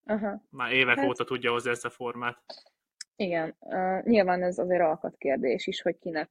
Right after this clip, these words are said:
Speaker 1: hogy bírja a teste egyébként.
Speaker 2: Mhm.
Speaker 1: A Zsófi egy abszolút
Speaker 2: Tehát genetika?
Speaker 1: Az is nagyban hozzájárul, illetve az, hogy az elhivatottság. Tudjátok, ő
Speaker 2: Ja.
Speaker 1: nagyon, tehát, hogy imádja a kosárlabdát, ö, ő ennek él.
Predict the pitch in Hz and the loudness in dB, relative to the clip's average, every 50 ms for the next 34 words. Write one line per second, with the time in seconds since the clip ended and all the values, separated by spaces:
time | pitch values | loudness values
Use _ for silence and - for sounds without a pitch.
0 | _ _ 175 170 170 - - 151 135 143 151 156 165 - - 139 - - - - | _ _ -2 -2 -2 0 0 0 2 4 4 2 2 0 -2 -4 -4 -4 -6 -4
1 | - 147 175 - _ _ - 170 170 160 147 - - - 165 160 143 - 131 127 | -4 -4 -4 -6 _ _ -6 -2 0 2 0 0 -2 -4 -6 -6 -6 -6 -8 -10
2 | 123 127 131 127 - 196 220 220 226 - 220 208 202 202 190 196 - - - 180 | -10 -10 -4 -2 2 6 6 6 6 6 4 6 6 6 6 4 0 -2 0 4
3 | 160 139 135 139 143 139 139 139 - 151 156 139 117 - - - _ _ _ _ | 4 4 6 4 4 4 4 4 2 2 2 0 -2 -2 -4 -10 _ _ _ _
4 | _ _ _ _ - 170 175 170 170 165 175 - - - - _ _ _ - - | _ _ _ _ 4 4 4 4 4 0 0 -2 -6 -10 -12 _ _ _ -4 -2
5 | 185 180 165 160 160 175 185 165 156 175 - 170 165 165 170 165 175 180 - - | -2 0 0 -2 -2 -2 -2 -2 -2 -2 0 0 2 2 4 4 2 2 0 -6
6 | - _ _ - 190 190 196 196 - 202 202 202 - - - 185 175 - - - | -18 _ _ 4 4 4 4 4 4 4 4 4 2 0 -2 -2 -2 0 -2 0
7 | 180 196 175 156 175 180 160 160 151 - - - - - - 156 147 147 147 147 | 2 4 4 4 4 2 0 0 -2 -2 -4 -6 -6 -4 -2 0 0 0 0 -2
8 | _ _ _ _ _ _ _ - 175 175 160 170 - - 170 - 165 160 175 180 | _ _ _ _ _ _ _ -2 0 2 2 2 0 -4 -4 0 2 4 4 4
9 | 185 185 185 175 170 165 156 147 160 180 190 - - 170 180 - 175 - - - | 4 4 4 4 2 2 0 -2 -6 -10 -12 -10 -8 -6 -4 -2 -2 -2 -2 0
10 | - 175 170 156 156 165 147 160 165 - - 165 - - 160 160 160 160 160 - | 0 0 0 0 -2 0 -2 -2 -2 -2 -6 -4 -2 -2 0 0 0 0 -2 -2
11 | - 170 156 160 160 160 - - - 151 151 156 - - 165 165 165 165 160 151 | -2 0 0 2 0 0 0 -2 0 2 2 4 4 6 6 4 4 4 0 -2
12 | 160 - - - 160 156 156 156 156 151 160 | -4 -2 -2 0 2 4 4 4 4 2 0